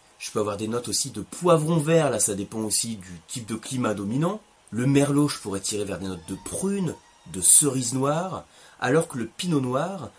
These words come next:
j'aurais plutôt des arômes de cerise plus rouges, plus fraîches on va dire, voire quelques notes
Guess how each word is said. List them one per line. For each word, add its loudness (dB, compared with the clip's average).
j'aurais -4
plutôt -6
des -2
arômes -2
de -4
cerise 2
plus -10
rouges, -2
plus -8
fraîches -2
on -4
va -2
dire, -6
voire 0
quelques -6
notes -4